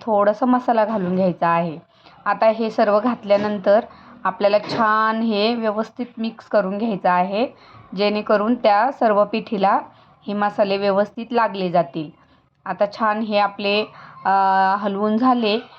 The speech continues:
की मग नंतर आपल्याला आता मच्छी, अ, तळून घ्यायची आहे. आता पहा आपला मसाला पण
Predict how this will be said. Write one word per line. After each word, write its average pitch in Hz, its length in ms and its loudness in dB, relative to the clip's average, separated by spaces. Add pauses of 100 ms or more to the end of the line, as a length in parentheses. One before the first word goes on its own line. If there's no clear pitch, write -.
(300)
की 214 140 -6
मग 214 180 0
नंतर 208 520 0
आपल्याला 196 340 2
आता 190 160 -2
मच्छी, 226 560 -6 (520)
अ, 185 280 -2
तळून 240 260 4
घ्यायची 208 300 2
आहे. 180 320 0 (500)
आता 202 160 -2
पहा 220 180 0
आपला 202 220 0
मसाला 208 380 0
पण 226 200 -4